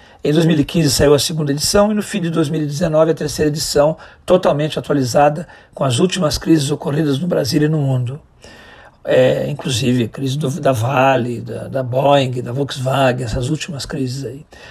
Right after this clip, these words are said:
Hoje eu me dedico a cursos e workshop de gestão de crises, faço cursos também de comunicação estratégica,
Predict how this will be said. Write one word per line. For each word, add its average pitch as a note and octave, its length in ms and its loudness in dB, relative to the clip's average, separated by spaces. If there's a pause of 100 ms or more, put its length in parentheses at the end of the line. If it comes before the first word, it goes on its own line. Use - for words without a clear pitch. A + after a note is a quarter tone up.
(160)
Hoje G#3+ 200 4
eu A3 60 2
me G3+ 60 2
dedico F3 360 0
a D#3+ 60 0
cursos - 580 -4 (300)
e - 80 -2
workshop D#3 580 4
de - 100 -12
gestão E3 280 -4
de C3+ 140 -6
crises, F3+ 640 2 (340)
faço - 360 2
cursos - 340 -2
também C#3 280 -2
de C#3 80 -6
comunicação C#3 560 -2
estratégica, E3 960 0